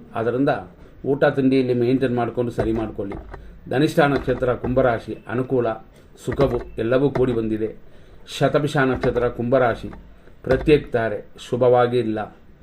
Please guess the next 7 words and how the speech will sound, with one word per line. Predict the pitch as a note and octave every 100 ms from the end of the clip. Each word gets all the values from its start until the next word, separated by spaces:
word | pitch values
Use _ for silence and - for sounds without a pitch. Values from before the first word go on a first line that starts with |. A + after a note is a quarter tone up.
| - - -
ಆದ್ದರಿಂದ | B2 B2 B2+
ಗಮನ | C3 A#2+ A#2+ B2+
ಕೊಡಬೇಕಾಗ್ತದೆ. | A#2+ A2 G#2 G2+ G#2+ G2+ G2 G2 - - - - -
ಪೂರ್ವ | - D3 D3 D3
ಭಾದ್ರಪದ | C3 C3 C3 B2
ನಕ್ಷತ್ರ, | A#2+ A2+ B2 B2 A#2+
ಕುಂಭರಾಶಿ, | A#2+ A#2+ B2+ A#2+ G#2+ G2+